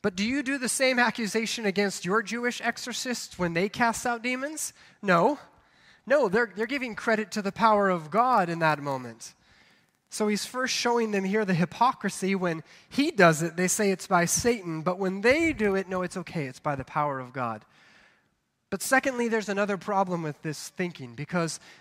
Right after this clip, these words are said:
they were unable to cast out this demon by the power of God, as they say.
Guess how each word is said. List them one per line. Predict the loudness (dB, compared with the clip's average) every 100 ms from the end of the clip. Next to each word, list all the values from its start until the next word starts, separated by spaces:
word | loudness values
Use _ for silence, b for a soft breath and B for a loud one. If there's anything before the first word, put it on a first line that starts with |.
| B
they | 2 2 4
were | 0 2
unable | 2 2 0 0 -2
to | -2
cast | 0 0 0
out | -4 -4
this | -8 -10
demon | -12 -14 -18 _ _ _ _ _ _ _ _ _ _ _ _
by | 0 0
the | 0
power | 2 2 4
of | 2 -2 0
God, | 4 6 4
as | 0
they | -8 -12
say. | -14 -16